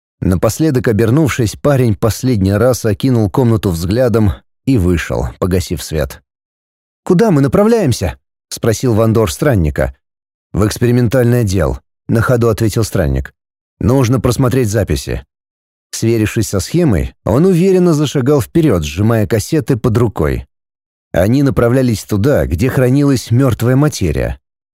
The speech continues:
Там, в дальней комнате, находился видеомагнитофон. Они шли быстро и тихо, стараясь лишний раз не шуметь.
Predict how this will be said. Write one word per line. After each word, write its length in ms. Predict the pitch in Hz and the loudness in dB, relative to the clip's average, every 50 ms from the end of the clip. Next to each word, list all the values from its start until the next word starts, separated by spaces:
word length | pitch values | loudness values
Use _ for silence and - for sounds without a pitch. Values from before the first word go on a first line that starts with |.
| _ | _
Там, 400 | - 180 185 165 107 80 71 65 - | 0 2 2 4 2 0 -2 -2 -4
в 120 | - 82 80 | -4 -4 -2
дальней 420 | 78 127 135 135 120 113 110 104 | 0 0 2 2 2 2 0 0
комнате, 520 | - - 160 165 147 143 131 - - 123 | 0 0 2 2 2 2 0 0 0 0
находился 640 | 110 117 131 113 - 131 120 123 139 127 - - 135 | 2 2 0 0 0 0 0 2 0 0 0 -2 -2
видеомагнитофон. 1200 | 123 107 117 120 110 98 110 113 107 104 104 98 101 101 92 - 104 92 - - 67 62 64 58 57 - _ _ _ _ _ _ _ _ _ _ _ _ - | 0 0 0 0 0 0 0 2 2 2 2 2 2 0 0 0 -2 -2 -2 -4 -4 -4 -4 -4 -8 -10 _ _ _ _ _ _ _ _ _ _ _ _ -4
Они 260 | - 80 104 127 135 | -2 0 0 2 0
шли 180 | 107 - 123 123 | 0 0 -2 0
быстро 460 | 110 113 180 170 117 - - 110 117 | 2 2 2 2 0 0 -2 -2 -2
и 160 | - - 139 | 0 -2 -4
тихо, 440 | 113 - - 185 185 117 - 92 80 | -4 -4 -4 -2 -2 0 0 0 -2
стараясь 460 | 78 - - 113 110 123 127 117 - - | -2 -2 -2 0 2 2 0 0 0 0
лишний 360 | 131 135 120 - - 120 113 | 0 0 0 0 0 0 2
раз 280 | 107 113 110 95 - | 2 2 0 0 0
не 80 | 117 107 | -2 -2
шуметь. 560 | 90 - 107 98 90 78 65 62 - - - | -2 -2 -2 0 0 0 -2 -4 -6 -10 -16